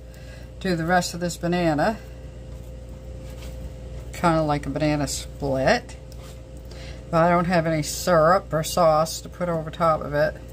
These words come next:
Somebody suggested I take, uh, some of my peanut butter powder and, uh, just put a couple drops of water with it and make it into a little,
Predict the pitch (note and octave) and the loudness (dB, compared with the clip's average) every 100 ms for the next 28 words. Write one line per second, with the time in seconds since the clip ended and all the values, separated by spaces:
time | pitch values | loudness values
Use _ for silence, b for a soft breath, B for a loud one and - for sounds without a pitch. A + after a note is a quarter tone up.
0 | - - - - - - - - - - | -14 -14 -14 -14 -14 -12 -12 -12 -12 -12
1 | - - - - - - - G#3 G#3 F#3 | -12 -10 -10 -10 -12 -6 2 4 4 0
2 | - F3+ F#3+ F3 G3 F3+ E3+ E3 E3 - | -4 2 4 4 -2 2 4 4 -2 -10
3 | - - F#3+ F3 - D#3+ D3+ D3 B B | -12 0 2 2 0 0 0 -2 B B
4 | B B - A3+ G3+ F#3+ F3+ F3 A#3 A3+ | B B -2 0 2 2 2 0 -2 -2
5 | G3 G#3+ G3 G3 F#3 - - - - - | 0 0 2 2 0 -2 -12 -16 -16 -16
6 | - - - - A3+ G#3+ A#3 C4 C#4+ - | -14 -16 -14 0 2 4 2 0 0 -6
7 | - G#3 G3 G3 G3 F#3+ - - - - | -10 -6 -6 -4 -2 0 -2 -4 -12 -14
8 | - - - - - - A#3+ A3+ C4+ C4 | -14 -14 -14 -12 -12 0 2 2 4 4
9 | A#3 B3+ A#3 G#3+ A#3+ B3+ - A3+ G#3+ A3+ | 4 2 0 2 2 2 0 -6 0 2
10 | A#3 A#3 C4 C4 C#4 A#3 A#3 A3 A3+ A3+ | 2 4 2 0 -4 -4 -6 -4 -6 -6
11 | G#3+ A3+ G#3+ G#3+ G#3+ | -4 -4 -4 -4 -4